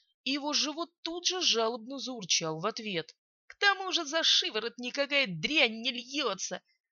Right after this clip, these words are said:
Каждый день дождь, дождь, дождь! Посмотри на мою лошадь! Да-да, на эту! Что, не видно, как она тоже превращается в воду? Хватит смеяться!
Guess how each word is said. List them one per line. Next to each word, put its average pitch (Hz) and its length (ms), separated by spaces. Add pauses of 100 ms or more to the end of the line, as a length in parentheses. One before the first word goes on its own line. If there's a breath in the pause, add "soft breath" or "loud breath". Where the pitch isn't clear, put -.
(140)
Каждый 277 500
день 294 440 (180)
дождь, 277 640
дождь, 277 640
дождь! 339 480 (380)
Посмотри 320 640
на 262 120
мою 262 280
лошадь! 277 640 (220)
Да-да, 311 560
на 277 200
эту! 294 440 (220)
Что, 381 340
не 285 160
видно, 359 460 (160)
как 311 180
она 320 180
тоже 302 440
превращается 294 840
в 294 100
воду? 277 480 (400)
Хватит 359 680
смеяться! 262 1120